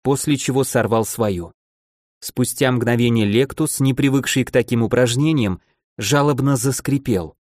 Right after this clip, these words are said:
Мы ласкали друг друга сильно и яростно.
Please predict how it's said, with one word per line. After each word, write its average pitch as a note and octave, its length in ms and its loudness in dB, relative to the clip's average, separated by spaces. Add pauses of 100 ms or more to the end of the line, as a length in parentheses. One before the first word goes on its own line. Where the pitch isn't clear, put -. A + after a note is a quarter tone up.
(720)
Мы G#2+ 160 0
ласкали B2 540 2
друг A2+ 260 -2
друга B2 260 2
сильно C#3+ 400 0
и - 180 -6
яростно. G#2+ 760 -2